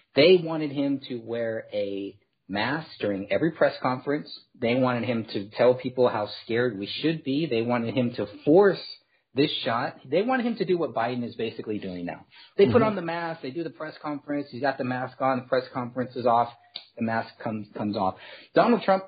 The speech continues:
Speaker 1: was doing these big rallies with hundreds or with tens of thousands of, of people, people waiting to, to see it. They wanted him to wear masks. They kept pushing him. "Why aren't you wearing a mask? Why aren't you pushing this? Why aren't you doing that?"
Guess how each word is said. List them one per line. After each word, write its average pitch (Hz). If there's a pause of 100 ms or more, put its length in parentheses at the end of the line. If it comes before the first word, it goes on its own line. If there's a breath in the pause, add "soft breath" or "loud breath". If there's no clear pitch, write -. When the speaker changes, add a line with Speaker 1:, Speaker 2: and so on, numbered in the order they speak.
(100)
Speaker 1:
was 139 (100)
doing 127 (680)
these 131 (140)
big 151 (260)
rallies 104 (380)
with 113
hundreds 156
or 113
with 107 (120)
tens 214
of -
thousands 143
of, 101 (100)
of 104
people, 170 (420)
people 180
waiting 139
to, 110
to -
see 208
it. 123
They 180
wanted 165
him 156 (380 loud breath)
to 127
wear 127
masks. 127
They 170
kept 175
pushing 170
him. 101
"Why 147
aren't 180
you 170
wearing 160
a -
mask? 117
Why 151
aren't 180
you 147
pushing 143
this? 110
Why 151
aren't 170
you 165
doing 156
that?" 160